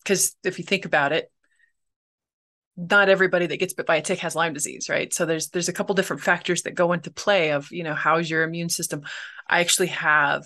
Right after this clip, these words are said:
um, issues in my genetics, my D N A, that doesn't allow me to detox properly. So it also makes me more susceptible to things like Lyme and mold. Um, so like I said, there was just, like, this perfect little storm going on within me that, um,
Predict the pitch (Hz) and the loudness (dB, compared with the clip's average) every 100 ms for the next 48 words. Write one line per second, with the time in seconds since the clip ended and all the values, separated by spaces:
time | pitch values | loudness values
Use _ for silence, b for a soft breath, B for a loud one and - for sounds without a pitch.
0 | - 165 - 202 - 208 180 170 160 165 | -8 -10 -2 0 2 0 -4 -6 -6 -2
1 | 185 202 - - - 180 165 175 160 180 | 0 0 -2 -4 -2 -4 -6 -4 -2 -2
2 | 160 - 175 170 156 160 160 151 147 175 | -4 -4 -6 -6 -2 -2 -2 -4 -6 -6
3 | 185 160 139 - - - - - - - | -4 -4 -4 -6 -4 -4 -4 -6 -6 -2
4 | - 160 156 170 175 151 - 165 160 - | -2 0 0 0 -2 -6 -10 -6 -4 -2
5 | 165 160 - 147 147 143 156 143 147 135 | -4 -6 -6 -6 -8 -8 -6 -4 -4 -8
6 | 139 151 143 156 160 165 160 156 160 - | -4 0 0 -2 -8 -6 -6 -6 -10 -14
7 | B B B B - 180 165 156 - - | B B B B -6 -2 -2 -4 -8 -12
8 | _ B B B - 208 185 180 180 165 | _ B B B 0 4 4 2 0 -2
9 | 165 160 - 143 - 147 - 320 349 381 | -4 -4 -4 -6 -6 -12 0 2 2 0
10 | 320 311 - 302 247 190 180 180 180 180 | 0 0 2 4 4 4 2 2 2 2
11 | 180 175 175 196 185 165 156 151 151 147 | 0 -2 -2 -2 -2 -6 -6 -4 -4 -4
12 | - 151 131 | -4 -4 -4